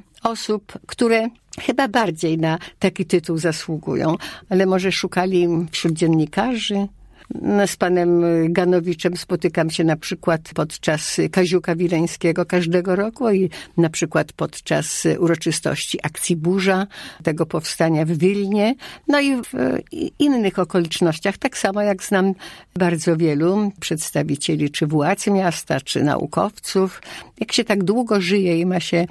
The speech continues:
kontakty z różnymi ludźmi na bieżąco, to ten krąg znajomych jest bardzo szeroki.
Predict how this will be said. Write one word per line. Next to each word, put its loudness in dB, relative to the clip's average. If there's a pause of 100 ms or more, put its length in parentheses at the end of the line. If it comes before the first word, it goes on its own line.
(380)
kontakty 0
z 0
różnymi 4
ludźmi 2
na 2
bieżąco, 0 (300)
to 2
ten 0
krąg 0
znajomych 2
jest 0
bardzo 0
szeroki. -2